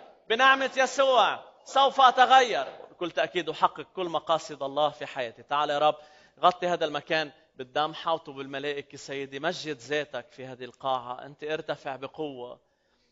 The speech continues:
ليكن يا رب حضورك يملأ كل قاع-، كل أرجاء هذه القاعة. سيدي، لي-، ليعلن مجد يسوع وحده. أنت تزيد ونحن ننقص.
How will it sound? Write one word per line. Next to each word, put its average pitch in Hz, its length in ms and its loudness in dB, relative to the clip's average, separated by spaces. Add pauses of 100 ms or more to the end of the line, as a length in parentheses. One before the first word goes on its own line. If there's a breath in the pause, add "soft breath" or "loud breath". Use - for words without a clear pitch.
(120)
ليكن 170 400 -2
يا 156 100 -2 (140)
رب 151 440 -2 (280 soft breath)
حضورك 185 800 -2
يملأ 170 340 -4
كل 175 520 -10
قاع-، 143 400 -6
كل 180 280 -6
أرجاء 143 440 -6
هذه 135 260 -12
القاعة. 117 380 -14
سيدي، 123 380 -14
لي-، 123 220 -14 (340)
ليعلن 165 560 -2
مجد 151 300 -8
يسوع 143 400 -8
وحده. 131 480 -8
أنت 202 180 -6
تزيد 175 520 -8
ونحن 160 320 -10
ننقص. 151 560 -14